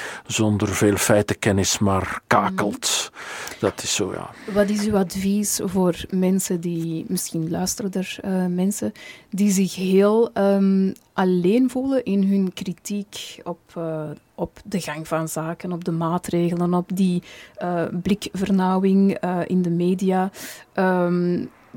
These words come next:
Speaker 2: zij voelen zich eenzaam, want zij zien rond hen een, een, een samenleving die in een angstneurose zit. Ehm, ik spreek even over die polarisering, hè.
Speaker 1: Ja,
Speaker 2: Dus je
Speaker 1: ja,
Speaker 2: hebt
Speaker 1: ja,
Speaker 2: dan
Speaker 1: ja, die polarisering is aan betand.
Speaker 2: Die,
Speaker 1: En
Speaker 2: die
Speaker 1: ik doe dus niet mee aan de polarisering, nog aan de kant van de vrijheid,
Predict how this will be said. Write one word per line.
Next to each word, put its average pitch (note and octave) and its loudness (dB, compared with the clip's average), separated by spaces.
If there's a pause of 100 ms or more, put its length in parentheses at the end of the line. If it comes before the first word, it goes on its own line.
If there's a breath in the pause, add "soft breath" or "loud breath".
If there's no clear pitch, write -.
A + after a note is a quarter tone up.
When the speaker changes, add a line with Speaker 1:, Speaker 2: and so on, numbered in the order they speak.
(120)
Speaker 2:
zij G3 4
voelen B3+ 4
zich G3 -2
eenzaam, B3+ 4
want F#3+ 0 (440)
zij F#3+ 8
zien G#3 8
rond G#3 4
hen G#3 2
een, F#3+ 0
een, F3+ -2
een E3+ -6
samenleving G3+ 6
die E3+ 0
in E3 2
een D3+ 0
angstneurose G#3+ 2
zit. G#3 -2
Ehm, F#3 -2 (260 loud breath)
ik G3+ -2
spreek G#3 6
even A3 8
over G3 4
die F3+ 0
polarisering, F3 0
hè. E3+ 2
Speaker 1:
Ja, C#3 8
Speaker 2:
Dus D#3 8
je D#3+ 10
Speaker 1:
ja, D#3 8
Speaker 2:
hebt G#3 6
Speaker 1:
ja, E3 8
Speaker 2:
dan F3+ 6
Speaker 1:
ja, F#3+ 6
die E3 6
polarisering D#3+ 6
is D3+ 2
aan D#3 6
betand. F3 2
Speaker 2:
Die, G#3+ 6
Speaker 1:
En C#3+ 6
Speaker 2:
die D3 8
Speaker 1:
ik C3 -2
doe E3+ 10
dus D3 2
niet F#3 8
mee E3+ 8
aan F#3+ 6
de D3+ 4
polarisering, C#3 6
nog F3+ 6
aan E3+ 6
de C3+ 2
kant D#3+ 4
van C#3 4
de A#2+ 2
vrijheid, E3+ 4